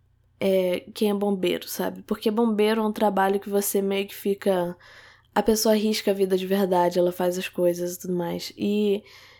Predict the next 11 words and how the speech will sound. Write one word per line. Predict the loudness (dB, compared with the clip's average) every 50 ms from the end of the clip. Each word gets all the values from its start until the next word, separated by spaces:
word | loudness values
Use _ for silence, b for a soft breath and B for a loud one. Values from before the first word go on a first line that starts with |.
| B B B B 2
ela | 4 6 6 6 6 8 8 8 8 6 6 4 2 0 -2 -8
salva | -4 2 4 6 6 6 2
as | -2 -2
pessoas, | -4 -4 -4 -4 -2 -2 -2 0 0 -2 -2 -4 -6 -8 -12 -12 _ _ _ -2
mas | 0 2 2 2 2 2 2 2 2 0 -4 -8 -6
você | -2 -2 0 0 0
não | 0 0 0
tem | 0 0 0 0
aquele | 0 0 0 2 2 2
ego, | 2 2 0 -2 -2 -6
sabe? | -6 -4 -2 -2 -2 0 0 -2 -4